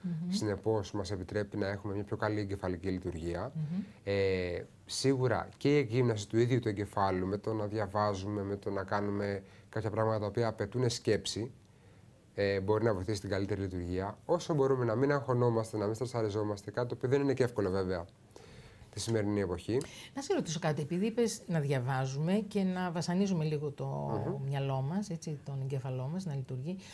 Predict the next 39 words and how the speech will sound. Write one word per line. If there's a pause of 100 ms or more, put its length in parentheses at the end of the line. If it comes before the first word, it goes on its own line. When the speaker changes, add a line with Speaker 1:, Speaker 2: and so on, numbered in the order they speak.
(260)
Speaker 1:
Έχω
δει
πολλούς
ανθρώπους
οι
οποίοι
παίζουν
πάρα
πολύ
με
τα
σταυρόλεξα. (200)
Speaker 2:
Ναι.
Speaker 1:
Είναι
κάτι
που
βοηθάει,
είναι
αλήθεια
ή
είναι (560)
μύθος;
Speaker 2:
Οποιαδήποτε
δραστηριότητα
κινητοποιεί
τον
εγκέφαλο,
προκαλεί
την
αιμάτωσή
του,
Speaker 1:
Μμμ.
Speaker 2:
βοηθάει
στην
κα-,
πιο
εύρυθμη
λειτουργία
του.